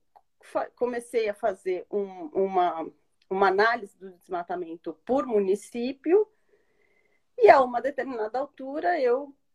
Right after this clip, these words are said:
né, fazendo meus gráficos e tudo, eu falei, "Mas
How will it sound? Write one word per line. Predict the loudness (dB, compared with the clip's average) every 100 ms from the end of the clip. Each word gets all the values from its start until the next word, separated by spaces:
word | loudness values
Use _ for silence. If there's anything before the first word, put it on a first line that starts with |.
| _ _ _
né, | -12 -4 -2 -2 _ _ _
fazendo | -4 -2 -6 -6
meus | -6 -6
gráficos | -2 0 0 -4 -10 -16 -14 -16
e |
tudo, | -16 -10 -8
eu |
falei, | -8 -6 -6 -6 _ -16
"Mas | -8 -4 -6 -8